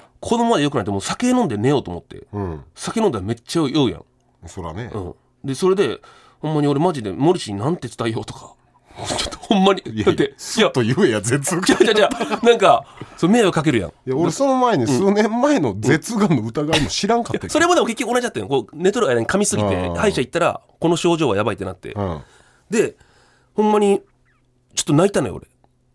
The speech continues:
Speaker 1: あの、俺もうやばいってな。これでも、人ってな、なるで。自分がそうなったら。
Speaker 2: うん。
Speaker 1: 親のこととか考えて。
Speaker 2: 自分が、
Speaker 1: うん。
Speaker 2: まあ、そういう大病を患ってると。
Speaker 1: そうそう、思い込んだら。
Speaker 2: うん。
Speaker 1: で、あの、めっちゃムカついてきた、途中で。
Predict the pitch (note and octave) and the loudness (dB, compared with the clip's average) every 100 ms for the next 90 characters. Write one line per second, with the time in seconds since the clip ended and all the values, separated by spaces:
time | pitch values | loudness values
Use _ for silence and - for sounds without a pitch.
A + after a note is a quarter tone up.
0 | _ _ - A#2 G#2 G2 - C#3 D#3 D3+ | _ _ -8 -6 -4 -6 -4 0 0 2
1 | C#3+ G#2+ - C3 B2+ F#2 - - G3+ C#3+ | 0 0 -4 -2 -2 -2 -4 0 2 2
2 | - _ - - - - A#2+ G2+ G2+ - | 0 _ -16 -6 -4 -4 -4 -2 0 0
3 | - - - _ _ _ B2 D#3 E3+ E3+ | 0 -4 -18 _ _ _ -8 -2 0 0
4 | D#3 E3 D#3 G2 G2 - - D#2+ E2 - | 2 0 -2 -6 -12 -14 -16 -16 -16 2
5 | F3 G3 F3 C3 - A2+ G#2 A#2 G2 F#2 | 6 6 4 0 -6 -6 -2 -2 -2 -6
6 | D#2+ - - - - G2+ G#2 G#2 G#2+ G#2 | -14 -18 -20 -20 -16 -12 -6 -6 -6 -4
7 | A2 F#2 - G2+ F#2 E2+ G#2 F#2+ F#2+ F2+ | -4 -4 -6 -6 -4 -6 -6 -4 -6 -4
8 | G#2 G2+ G2+ G#2 G#2 G#2 G2+ G#2 G2 F2+ | -2 0 0 -2 -2 -4 -6 -8 -8 -10
9 | C#2+ - D#3 A#2+ B2 G#2+ - D3 C#3 C#3+ | -14 0 2 2 0 -2 0 0 2 0
10 | A2+ F2+ G2 F#2 E2 - - A3 C3+ - | -2 -2 -4 -4 -6 -6 0 0 0 -6
11 | _ _ _ _ _ _ _ _ _ _ | _ _ _ _ _ _ _ _ _ _
12 | - C#3 C3 B2 C3 F#3 - - B3 G#3+ | -8 -4 -2 0 2 0 0 -2 0 0
13 | A#3+ A#3+ A#3 C3+ C#3 B2 F2+ | 0 -2 -2 -4 -2 -4 -6